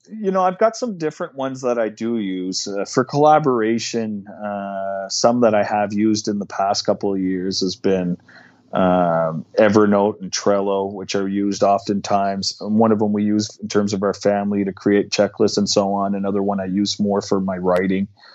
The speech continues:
Uh, Murals is a great website in terms of brainstorming within groups, uh, for collaboration. So if you're looking at a bit more of that online collaboration space,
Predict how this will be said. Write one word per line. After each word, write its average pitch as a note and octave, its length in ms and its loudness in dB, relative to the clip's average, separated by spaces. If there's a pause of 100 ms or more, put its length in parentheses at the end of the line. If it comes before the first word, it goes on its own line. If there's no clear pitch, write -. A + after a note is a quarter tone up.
(360)
Uh, F2+ 1080 2 (100)
Murals C3+ 600 4
is A2 160 -6
a G2+ 60 0
great G#2+ 540 0
website G#2 600 -2
in G2+ 100 -8
terms G2+ 380 -6
of G2 60 -2
brainstorming G#2 920 2
within G2 400 -2
groups, F#2 640 -4 (420)
uh, F#2+ 200 2
for - 120 0
collaboration. G2+ 960 2
So G2+ 140 -2
if G2 140 -4
you're G#2 80 0
looking G#2 280 -6
at G#2 240 -6
a G2+ 60 -10
bit G2+ 180 -2
more G#2+ 240 4
of G#2 60 2
that F#2+ 160 -2
online G2+ 560 -4
collaboration G2 800 0
space, - 480 2